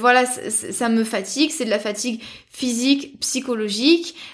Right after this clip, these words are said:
euh, j'ai l'impression de pas avancer dans mon business, et puis en plus, j'aimerais être libre de mes horaires et de mon lieu de travail. Or, euh, donner des séances de coaching sur la plage, ben, c'est pas hyper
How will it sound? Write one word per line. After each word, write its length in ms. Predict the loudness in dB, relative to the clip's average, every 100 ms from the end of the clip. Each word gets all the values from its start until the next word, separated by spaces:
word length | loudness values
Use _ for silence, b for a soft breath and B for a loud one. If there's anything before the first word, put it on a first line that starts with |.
| 0
euh, 140 | 2 4
j'ai 120 | 4
l'impression 300 | 4 2 -2
de 60 |
pas 120 | 2 2
avancer 220 | 0 -2
dans 60 |
mon 80 | -4
business, 520 | -6 -2 2 4 2 0
et 120 | 0
puis 100 | 2
en 100 | 2
plus, 240 | 4 4
j'aimerais 280 | 4 2 2
être 100 | 2
libre 160 | 0 0
de 60 |
mes 240 | 2 2 0
horaires 340 | -2 0 0 0
et 120 | 2
de 100 | 2
mon 140 | 2
lieu 100 | 2
de 40 | 0
travail. 440 | 0 2 2 0 -4 B B 2
Or, 360 | 4 4 0 -2
euh, 160 | -2
donner 320 | 0 4 4
des 80 | 4
séances 260 | 2 0 0
de 100 | 0
coaching 340 | -2 0 0
sur 100 | -2
la 140 | -6 0
plage, 280 | 2 2
ben, 80 | 2
c'est 200 | -4 -2
pas 180 | 0 0
hyper 360 | 0 0 -2